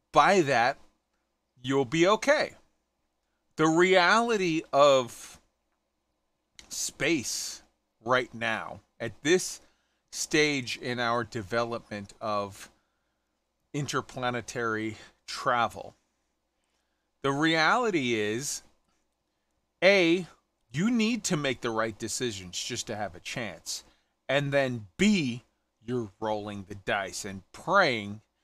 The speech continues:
that Lady Luck is in your favor. 'Cause you can make all of the right decisions and still be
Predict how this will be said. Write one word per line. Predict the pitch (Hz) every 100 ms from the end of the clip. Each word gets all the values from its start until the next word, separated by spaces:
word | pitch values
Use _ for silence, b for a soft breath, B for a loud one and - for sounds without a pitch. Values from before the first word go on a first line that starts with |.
| _ _ -
that | 107 110
Lady | 123 127 139
Luck | 190 214 147 - - - _ _ _ _
is | 113 98
in | 101 92
your | 101 98
favor. | - 110 104 87 78 - _ _ _ _ -
'Cause | 127 120
you | 160
can | 175 156
make | 160 - - -
all | 254 262
of | 214
the | 180
right | 170 160
decisions | 147 139 - 135 113 135 127 -
and | 110 -
still | - 139 131 117 101 -
be | 110 101